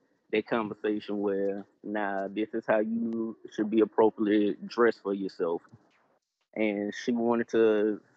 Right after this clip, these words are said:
stay in the room with, with them. They came, stayed over, and she was like, "Well, I wanna sleep in, in the bed with them." I was like, "No, ma'am, not happening. You have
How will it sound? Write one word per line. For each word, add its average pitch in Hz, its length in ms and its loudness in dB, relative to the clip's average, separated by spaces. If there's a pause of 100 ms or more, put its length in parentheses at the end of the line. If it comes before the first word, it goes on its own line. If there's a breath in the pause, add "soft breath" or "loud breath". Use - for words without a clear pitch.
(120)
stay 110 200 2
in 110 80 0
the 113 80 2
room 117 400 2
with, 123 180 0 (160)
with 160 220 -2
them. 110 200 0
They 107 100 0
came, 113 280 -2
stayed 113 340 0
over, 113 300 0
and 110 120 -6
she 113 100 -6
was 107 100 -4
like, 98 120 -6
"Well, 101 140 -4
I 110 80 -2
wanna 117 200 -4
sleep 113 340 -14
in, 110 220 -6 (480)
in 113 160 2
the 107 120 2
bed 120 280 6
with 104 280 -2
them." 120 220 0
I 101 60 -6
was - 80 -12
like, 90 160 -6
"No, 104 140 -2
ma'am, 107 380 -2
not 92 160 -6
happening. 143 420 -4 (1080)
You 98 220 -8
have 90 180 -2